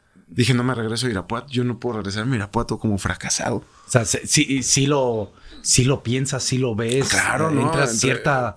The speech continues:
Speaker 1: sí, o sea, yo
Speaker 2: vergüenza,
Speaker 1: decía,
Speaker 2: no
Speaker 1: "Me
Speaker 2: sé.
Speaker 1: daba vergüenza", porque yo
Speaker 2: Claro.
Speaker 1: prometía que, que no le iba a fallar a mi familia y mi papá era,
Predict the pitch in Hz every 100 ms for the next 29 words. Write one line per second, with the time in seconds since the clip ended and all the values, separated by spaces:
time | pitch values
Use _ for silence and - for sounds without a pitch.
0 | - - 135 160 175 147 151 160 156 165
1 | 127 131 135 160 160 120 120 156 - 196
2 | - 135 123 123 120 156 147 123 127 127
3 | 135 127 - 107 98 95 - 98 92 92
4 | 98 113 117 110 101 107 110 107 92 87
5 | 104 151 156 120 101 98 - - - _
6 | - 120 101 117 - 123 127 131 - _
7 | _ _ _ _ _ _ _ - 107 113
8 | 123 123 117 107 101 95 92 -